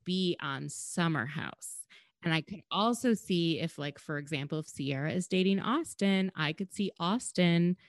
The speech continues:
coming up to New York for the summer. I think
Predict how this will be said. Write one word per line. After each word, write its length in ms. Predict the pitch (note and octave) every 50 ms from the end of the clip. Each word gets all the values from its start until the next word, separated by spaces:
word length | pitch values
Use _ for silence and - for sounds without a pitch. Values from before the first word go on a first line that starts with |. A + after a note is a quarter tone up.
| _ _ _ _ _ _ -
coming 420 | - - - F3+ E3 E3+ E3+ F3
up 120 | F3+ - -
to 100 | - A3+
New 140 | A3 A3 A3+
York 180 | B3+ D4+ D#4+ -
for 100 | - G#3
the 100 | E3+ F3
summer. 480 | - - D#3+ D#3 D3+ D3 C#3+ C#3+ C#3 -
I 140 | - D#3+ D#3+
think 520 | D3+ - - - F3 E3+ F3 F3 - -